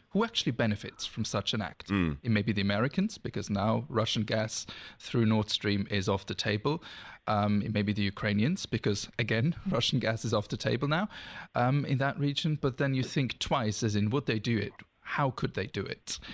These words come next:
Speaker 1: Um, what's the actual interest? And then you end up in Moscow quite quickly because they have the capabilities to do these kind of things,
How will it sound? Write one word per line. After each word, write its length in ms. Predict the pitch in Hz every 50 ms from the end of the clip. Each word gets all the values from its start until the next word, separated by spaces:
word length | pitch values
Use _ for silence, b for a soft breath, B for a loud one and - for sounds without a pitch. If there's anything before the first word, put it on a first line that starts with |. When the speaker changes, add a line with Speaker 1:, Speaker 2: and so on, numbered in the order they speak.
| B B B B B
Speaker 1:
Um, 160 | - 107 107
what's 200 | 120 127 123 -
the 100 | - 127
actual 320 | 117 107 - - - 113 107
interest? 420 | 113 117 - - 104 98 - -
And 160 | 107 104 101
then 140 | 107 120 127
you 160 | 123 113 110
end 180 | 107 92 113 110
up 140 | 104 - 120
in 100 | 110 107
Moscow 420 | 113 127 - - - - 110 110
quite 300 | - - - 110 - -
quickly 380 | - 170 151 - - 143 127 117
because 300 | 117 110 - 101 - -
they 140 | 120 107
have 380 | 107 - 131 135 135 127 - - - - -
the 80 | - 120
capabilities 760 | - 127 110 - 104 113 113 131 156 - - 190 196 - -
to 80 | - -
do 100 | 147 139
these 180 | 147 160 - -
kind 200 | - 160 147 147
of 80 | -
things, 320 | - 156 175 202 220 -